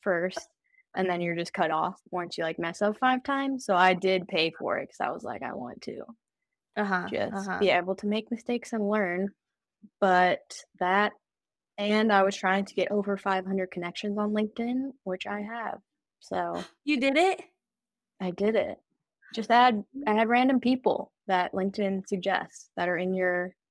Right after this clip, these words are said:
Speaker 1: similar fields, 'cause you might learn from them. You never know. You gotta
Speaker 2: Uh-huh.
Speaker 1: build a community out here. So I reached that goal. So I was excited about
Speaker 2: Wow.
Speaker 1: that.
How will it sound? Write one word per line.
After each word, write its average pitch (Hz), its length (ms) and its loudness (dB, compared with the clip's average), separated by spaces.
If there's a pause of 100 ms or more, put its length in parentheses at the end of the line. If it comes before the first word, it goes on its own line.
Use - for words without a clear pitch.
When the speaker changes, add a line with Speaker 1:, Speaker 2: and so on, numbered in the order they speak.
(160)
Speaker 1:
similar 190 340 0
fields, 190 580 0
'cause 180 240 -4
you 180 80 -4
might 175 220 -2
learn 170 260 -4
from 214 180 2
them. 226 200 2
You 190 80 0
never 180 180 -2
know. 208 280 -6 (760)
You 214 80 2
gotta 196 180 6
Speaker 2:
Uh-huh. - 20 2
Speaker 1:
build 196 200 4
a 190 60 0
community 185 500 0
out 160 200 -4
here. 170 320 -6 (180)
So 170 520 -2 (100)
I 185 100 0
reached 190 280 0
that 202 180 0
goal. 156 320 -6 (680)
So 190 200 -2
I 180 40 2
was 214 100 2
excited 226 320 2
about - 240 -2
Speaker 2:
Wow. 170 60 -4
Speaker 1:
that. - 320 -8